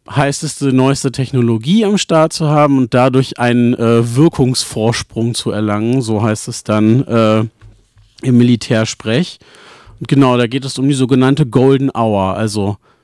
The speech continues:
wer in der ersten Stunde alles, äh, in die richtige Richtung treibt, wer die richtigen Cyberangriffe setzt, wer die richtigen Einheiten an den richtigen Orten platziert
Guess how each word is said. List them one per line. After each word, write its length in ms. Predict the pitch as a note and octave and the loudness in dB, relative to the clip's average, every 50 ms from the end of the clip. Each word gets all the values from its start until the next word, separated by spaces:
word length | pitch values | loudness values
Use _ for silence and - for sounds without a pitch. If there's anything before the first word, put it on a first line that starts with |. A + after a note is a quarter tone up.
| _ _ | _ _
wer 500 | - G2+ G2+ B2+ B2+ C3 B2+ B2+ C#3 - _ | -14 -2 0 2 2 2 0 -2 -4 -8 _
in 160 | - B2+ B2 | -6 -4 -2
der 160 | A#2+ B2 A#2+ - | -2 -2 -2 -2
ersten 300 | C#3 D#3+ - - - C#3 | -2 -4 -2 -4 -8 -8
Stunde 680 | - - - D3 D3+ D#3 D#3 D3+ D3 D3 D#3 D#3 D3 - - _ _ _ | -8 0 2 4 4 4 4 2 2 2 2 0 -2 -6 -14 _ _ _
alles, 580 | C3 C#3 C#3+ C3+ C#3 D3 - - - - - - | 0 2 4 4 2 0 -2 -6 -10 -10 -6 -2
äh, 520 | C3 B2 B2+ B2 A#2+ A#2+ A#2+ A#2 A#2 A#2+ | 0 2 2 2 2 2 2 0 -2 -2
in 420 | _ C#3 B2+ B2 B2 B2 A#2+ A#2+ | _ -2 -2 0 0 0 0 -2
die 80 | A#2+ A2+ | -2 -2
richtige 380 | A#2 C3 B2 - - B2+ B2 A#2 | -4 -6 -8 -4 0 0 2 2
Richtung 340 | D#3 F3 - - D#3 D#3+ | 2 0 0 0 0 0
treibt, 540 | E3 - - C#3 C3 C3+ C3 C3 C3 _ - _ _ - - - - _ _ _ - | 0 -2 -2 0 0 0 0 -2 -4 _ -20 _ _ -20 -20 -20 -20 _ _ _ 0
wer 180 | A#2+ B2 B2+ | 2 2 2
die 80 | B2 B2 | 2 0
richtigen 420 | A#2+ - C3+ _ - B2 A2 A#2+ | -4 -4 -8 _ -6 -4 -2 -2
Cyberangriffe 960 | A2+ - - D#3+ E3+ E3+ D#3 D#3 C#3+ A2+ C#3+ C#3+ C#3 B2+ B2 C#3 C3+ - D3 C3+ | -2 0 0 0 2 2 2 2 0 2 0 -2 -2 -2 -4 -6 -4 -2 -4 -4
setzt, 600 | B2 A#2+ B2 A#2+ B2 A#2+ - - - - A2+ G#2+ | -2 0 0 0 0 -2 -4 -12 -12 -12 -6 0
wer 480 | A#2 A#2 A#2 A#2+ B2 B2 A#2+ A#2 A#2+ | 0 2 2 2 2 2 2 0 -2
die 100 | A2+ A#2+ | -2 -6
richtigen 440 | A#2 - C3+ B2+ - - B2 A#2+ A#2+ | -6 -6 -6 -8 -8 -6 -4 -4 -2
Einheiten 580 | - C3+ D3+ D#3+ D#3 D3+ C3+ C3 C3+ _ C#3 B2+ | 0 0 2 2 2 2 2 0 0 _ -4 -4
an 100 | A#2+ B2 | -4 -4
den 80 | B2 | -4
richtigen 360 | A2+ B2 B2 - - A#2+ A#2+ | -4 -6 -8 -8 -6 -4 -4
Orten 340 | - - A#2+ C3 - - B2+ | -2 0 0 -2 0 -2 -8
platziert 600 | - - B2 A#2+ - - - - B2 A#2+ A#2 A2+ | -6 -4 -6 -6 -6 -8 -8 -2 0 0 0 0